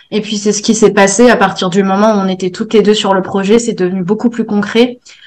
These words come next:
Mégane, parfois, elle me dit souvent, ça allait hyper vite parce que moi, ça s'est arrêté le, le vendredi sept juillet. J'ai bien en tête les, la temporalité. Et le lundi, euh, le lundi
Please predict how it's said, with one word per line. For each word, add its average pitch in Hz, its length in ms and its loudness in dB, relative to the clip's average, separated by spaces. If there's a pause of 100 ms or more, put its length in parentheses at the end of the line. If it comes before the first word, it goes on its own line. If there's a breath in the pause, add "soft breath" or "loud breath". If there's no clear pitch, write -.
(120)
Mégane, 233 320 4
parfois, 226 340 4
elle 226 80 4
me 208 80 0
dit 196 140 -6
souvent, 226 280 0
ça 233 140 -2
allait 370 240 2
hyper 214 380 -4
vite 233 260 -2
parce 185 160 -8
que 196 80 -6
moi, 202 320 0
ça 196 160 -6
s'est 185 140 -2
arrêté 185 340 -2
le, 180 300 -4
le 175 100 -6
vendredi 208 420 -2
sept 214 280 -2
juillet. 202 360 -2
J'ai 196 120 -2
bien 180 260 -6
en 190 80 -6
tête 202 300 -8
les, 160 180 -2 (480 soft breath)
la 190 100 2
temporalité. 208 920 2
Et 208 80 4
le 190 160 4
lundi, 214 640 4
euh, 180 260 0
le 175 140 0
lundi 190 480 -4